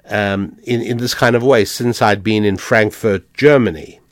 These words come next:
That's another story entirely. And I said to the friend who'd been taking me around, "Please stop right here, just pull in and park."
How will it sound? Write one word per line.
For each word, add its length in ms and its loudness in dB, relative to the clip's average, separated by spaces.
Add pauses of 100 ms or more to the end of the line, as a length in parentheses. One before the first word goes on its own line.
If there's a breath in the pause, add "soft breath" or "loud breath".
That's 240 -6
another 340 -2
story 500 0
entirely. 680 -6 (640 loud breath)
And 280 2
I 200 4
said 280 2
to 80 4
the 100 2
friend 360 2
who'd 140 -2
been 220 -4
taking 420 0
me 120 2
around, 360 0 (200 loud breath)
"Please 280 0
stop 380 2
right 240 4
here, 160 2
just 300 -8
pull 180 8
in 140 6
and 180 0
park." 420 0